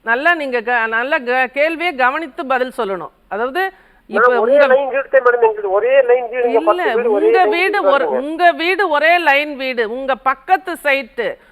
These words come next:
Speaker 1: உங்க வீட்டுக்கு அடுத்தது உள்ள சைட்டு, சைட்ல அதே, அது போலவே தான் இருக்கா? அங்க மாற்றங்கள் வந்திருக்கான்னு கேக்குறேன்.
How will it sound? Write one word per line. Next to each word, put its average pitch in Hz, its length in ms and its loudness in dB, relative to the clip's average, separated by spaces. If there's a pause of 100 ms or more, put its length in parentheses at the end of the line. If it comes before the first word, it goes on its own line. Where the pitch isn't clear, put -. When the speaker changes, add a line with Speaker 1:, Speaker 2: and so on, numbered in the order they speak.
Speaker 1:
உங்க 254 220 -2
வீட்டுக்கு 330 460 -2
அடுத்தது 302 580 0
உள்ள 277 220 -2
சைட்டு, 294 760 -2
சைட்ல 277 380 -4
அதே, 254 540 2
அது 220 320 0
போலவே 294 340 2
தான் 330 180 2
இருக்கா? 285 400 0 (240)
அங்க 359 420 -2
மாற்றங்கள் 302 560 0
வந்திருக்கான்னு 240 520 -2
கேக்குறேன். 185 380 -6